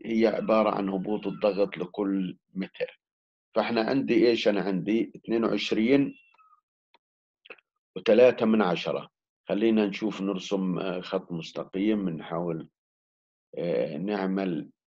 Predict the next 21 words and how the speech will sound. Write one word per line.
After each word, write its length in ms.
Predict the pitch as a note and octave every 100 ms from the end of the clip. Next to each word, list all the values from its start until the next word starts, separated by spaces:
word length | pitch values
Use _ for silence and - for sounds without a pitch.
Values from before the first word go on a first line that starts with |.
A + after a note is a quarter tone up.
| _ _ _ _ _ _ _ _ -
هاي 460 | G2 G2+ G2 E2+ - _ _ -
خط 240 | - G2+
مستقيم. 580 | F#2+ E2+ - - - E3+ - _ _ _ _ _
هاي 180 | A#2 B2+
عندي 640 | B2+ B2 G#2+ B2+ B2+ - -
هنا 240 | G#2+ A#2+ A#2+
عشرة، 640 | A#2 - F#2 F2+ G#2+ - -
هنا 220 | G2+ G#2+
واحد، 640 | A2 A2+ F#2+ - A#2 B2+ - _ _ _ _ _ _ _ _
هنا 180 | G#2 G#2+
واحد 360 | G#2+ A2 - F#2
وواحد 380 | F#2+ F#2+ G2
من 140 | F2+ F2+
عشرة، 640 | F#2+ G2+ A#2 A#2 A#2 - _
هنا 720 | F#2+ G2 G2 F#2 F2 D#2+ B1+ -
واحد 500 | - G#2 F#2+ F#2 D#2+
واثنين، 760 | D2 E2+ - F#2 G#2+ A#2+ A2+ - _ _ _
واحد 440 | - G2+ G2 - E2+
وثلاثة، 720 | E2+ F2+ G2+ G#2 G2 A2 A2+
واحد 520 | F#2+ D#2+ F2 - -
وأربعة، 760 | - - G#2 F#2+ G#2 A2+ A#2+